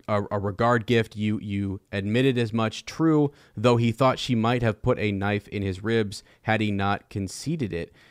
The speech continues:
It was simply a fool gift from a man who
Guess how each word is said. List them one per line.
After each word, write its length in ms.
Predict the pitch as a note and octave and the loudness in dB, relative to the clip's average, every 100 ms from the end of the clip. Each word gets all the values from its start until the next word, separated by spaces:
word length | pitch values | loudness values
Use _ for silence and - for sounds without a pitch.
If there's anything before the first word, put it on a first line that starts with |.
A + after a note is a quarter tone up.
| _ | _
It 200 | - B2+ | 0 0
was 560 | A2 A#2+ A#2 A2 G#2 - _ | 2 2 4 4 0 -6 _
simply 560 | - - F3 C#3+ A2 - | -8 -2 0 0 0 0
a 200 | G2+ G2 | 0 -2
fool 320 | - C#3 A#2+ | 0 0 0
gift 340 | - A2 A2 | 2 0 0
from 200 | - G#2+ | -2 -4
a 60 | G2+ | -2
man 340 | G2+ G#2 G#2 | 0 0 0
who 260 | G2 G2 F#2 | 0 -2 -4